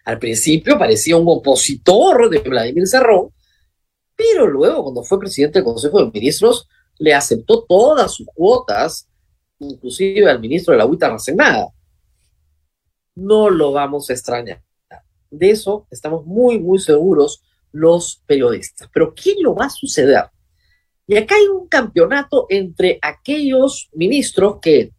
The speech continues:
defienden al presidente de la República y, por supuesto, aquellos ministros censurados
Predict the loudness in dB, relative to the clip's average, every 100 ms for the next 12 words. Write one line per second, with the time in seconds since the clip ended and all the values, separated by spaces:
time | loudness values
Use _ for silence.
0 | _ -2 -2 0 -2 -2 -6 -14 -14 -20
1 | -14 -10 -6 -6 -6 -2 0 0 0 -2
2 | -2 -2 _ _ -20 -20 -16 0 2 4
3 | 0 -4 _ _ _ _ -4 -4 -2 2
4 | 2 2 -2 -4 -6 _ _ -20 -4 -2
5 | 0 -2 -4 -2 -2 -2 -2 -2 0 0
6 | 0 0 2 4 4 6 4 4 -4 -12